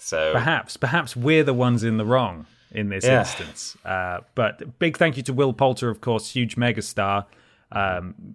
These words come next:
Speaker 2: starred in one of the most prestigious and well-received video games of twenty twenty, of course, Little
Speaker 1: Yeah.
Speaker 2: Hope, which we did stream on the, on the, on the channel.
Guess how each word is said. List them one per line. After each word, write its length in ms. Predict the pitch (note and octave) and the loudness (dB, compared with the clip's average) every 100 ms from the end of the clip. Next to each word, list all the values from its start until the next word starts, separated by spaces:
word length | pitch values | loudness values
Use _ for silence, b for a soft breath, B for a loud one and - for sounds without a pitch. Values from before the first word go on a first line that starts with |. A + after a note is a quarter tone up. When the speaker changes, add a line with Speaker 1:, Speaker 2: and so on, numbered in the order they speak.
| - C3 - | -18 -20 -16
Speaker 2:
starred 320 | - C#3+ C3 | 0 4 4
in 80 | B2+ | 4
one 100 | A#2+ | 2
of 100 | G#2+ | 2
the 60 | |
most 280 | A2 G#2+ - | 0 0 -2
prestigious 600 | A#2 - B2 G#2+ G#2+ - | -10 -4 -4 -2 -4 -6
and 340 | - A2 G#2 F2+ | -6 -4 -4 -2
well-received 600 | A2+ A#2 A#2 G#2 A#2 G2+ | 0 2 0 -2 -4 -2
video 340 | A2+ G#2+ G#2 | -4 -2 -2
games 260 | F#2+ F#2+ G2 | -2 -4 -4
of 120 | G2 | -6
twenty 300 | - G#2 F#2 | -4 -6 -6
twenty, 380 | - G#2+ G#2 - | -10 -6 -6 -6
of 100 | E2 | -16
course, 420 | - F2+ E2 - - | -12 -12 -10 -12 -12
Little 220 | G2+ G2 D#2+ | -10 -8 -6
Speaker 1:
Yeah. 140 | D#2 | -6
Speaker 2:
Hope, 220 | E2+ E2+ - | -6 -12 -18
which 240 | - - | -20 -16
we 60 | F#2+ | -12
did 180 | F#2 - | -12 -14
stream 440 | - F2 F2 E2 b b b b b _ | -12 -10 -10 -12 b b b b b _
on 220 | F#2 F2 | -12 -12
the, 120 | E2+ | -12
on 200 | F#2 F2+ | -12 -12
the, 260 | F2 F2 E2 | -12 -14 -14
on 160 | F2+ | -14
the 60 | F2 | -14
channel. 380 | - F#2+ F2+ | -10 -10 -10